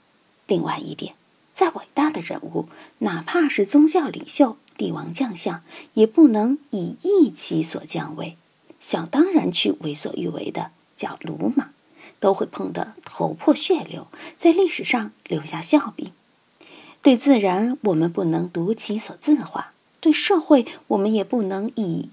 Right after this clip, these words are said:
意其所将为。自然永远都有自然的路，并不以人类的意志为转移。我们身边的环境，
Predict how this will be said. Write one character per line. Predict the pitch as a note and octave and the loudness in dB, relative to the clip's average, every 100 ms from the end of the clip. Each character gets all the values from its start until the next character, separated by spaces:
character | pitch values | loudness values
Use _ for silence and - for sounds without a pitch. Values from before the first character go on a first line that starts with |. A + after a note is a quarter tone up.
| _ - | _ 6
意 | D4+ D#4 E3+ | 8 8 4
其 | E3+ - E3 - - | -6 -6 -4 -4 -6
所 | - - | -10 -10
将 | - D3+ - - | -8 -8 -8 -10
为。 | - - _ _ _ _ _ | -10 -12 _ _ _ _ _
自 | - | 4
然 | F3 E3+ E3+ - - | 4 4 -2 -12 0
永 | E3+ D#3 A3+ | 0 0 -4
远 | - - | -10 -12
都 | D#3 | -14
有 | D#3 | -14
自 | D#3 - B3 | -6 -4 -4
然 | - - | -8 -8
的 | B3 | -6
路， | A3+ F3 _ _ - | -6 -10 _ _ 2
并 | E4 | 4
不 | D#4 | 4
以 | F#3+ - | -2 -6
人 | - - | -8 0
类 | B3 D#4+ | 2 2
的 | |
意 | G3 F3+ D#3+ | -2 -4 -4
志 | E3 | -4
为 | D#3+ E3+ | -6 -6
转 | F3+ - - | -8 -10 -12
移。 | D#3 D#3 _ _ - - - | -12 -14 _ _ -20 -20 -2
我 | A3+ | 0
们 | G#3 | 2
身 | B3+ A#3 | 0 0
边 | B3 A#3+ | 0 -2
的 | |
环 | A3 F3 D3 | -4 -6 -6
境， | D#3+ A#3+ | -4 -4